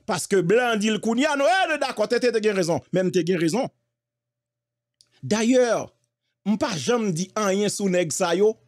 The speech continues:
san m pa vin yon eleman pou kore sa m di a.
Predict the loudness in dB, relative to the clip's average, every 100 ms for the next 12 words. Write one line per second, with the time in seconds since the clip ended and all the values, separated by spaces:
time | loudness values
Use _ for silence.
0 | _ -12 -6 -2 -2 -2 -2 0 0 2
1 | 2 2 4 4 2 0 -2 _ -2 0
2 | 2 2 2 0 0 0 0 0 -2